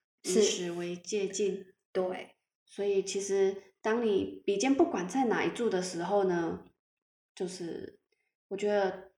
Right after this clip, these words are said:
Speaker 2: 如果有资产的话，其实资产分配也是蛮重要的。
Speaker 1: 对，其实现在都有很多专家可以给我们很多建议。
Speaker 2: 对，没错。
Speaker 1: 那，那各位，像如果您是大地主的话，或是你周边长辈也是大地主的话，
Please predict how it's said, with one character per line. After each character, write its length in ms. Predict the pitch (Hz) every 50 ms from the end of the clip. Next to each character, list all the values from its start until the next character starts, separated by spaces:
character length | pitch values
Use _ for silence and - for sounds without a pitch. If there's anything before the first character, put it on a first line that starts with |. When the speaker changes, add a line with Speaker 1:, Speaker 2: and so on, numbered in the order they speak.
| _ _ _
Speaker 2:
如 180 | - 160 240 247
果 160 | 254 240 214
有 120 | 180 160
资 180 | - - 196 196
产 220 | 202 226 196 -
的 80 | - -
话， 160 | - 208 185
其 160 | 180 - 202
实 80 | 196 202
资 160 | - 214 226
产 200 | 226 214 175 180
分 160 | 180 175 180
配 140 | 180 202 190
也 100 | 165 -
是 160 | - - 190
蛮 160 | 175 - -
重 240 | - - - - -
要 80 | - -
的。 80 | - - _ _ _ _ _ _ -
Speaker 1:
对， 180 | - 214 196
其 160 | 196 - 226
实 60 | 220 208
现 120 | 233 233
在 120 | 233 226
都 100 | 220 202
有 220 | 202 185 170 165 175
很 260 | - - 165 - -
多 200 | - 180 185 185
专 280 | 185 - 208 196 202 202
家 540 | - 214 190 185 185 190 185 - - - _ _ _ -
可 100 | - 208
以 40 |
给 160 | 208 - 202 202
我 40 | 196
们 140 | 190 185 180
很 280 | 180 175 165 - - -
多 200 | - 196 185 185
建 320 | 185 202 214 196 175 190
议。 280 | 202 180 - - - _ _ -
Speaker 2:
对， 300 | - 185 180 185 - - - -
没 100 | 175 170
错。 80 | 247 254
Speaker 1:
那， 100 | 247 240
那 160 | 233 254 247
各 160 | 247 254 247
位， 300 | 247 247 226 202 - - -
像 280 | - - 254 226 196
如 100 | 196 208
果 100 | 208 196
您 200 | 180 180 190 196
是 120 | 190 - 226
大 200 | 233 233 220 208
地 140 | 226 214 196
主 200 | 190 190 190 190
的 80 | 190
话， 140 | 190 214 208
或 120 | 202 208
是 120 | 202 220 226
你 120 | 190 170
周 240 | - - 202 190 202
边 240 | - - 202 202 196
长 220 | - - - 185
辈 120 | 180 202 180
也 120 | 170 160
是 100 | - 196
大 180 | 190 208 196 190
地 140 | 196 196
主 180 | 190 185 185 -
的 60 | -
话， 220 | 185 196 180 -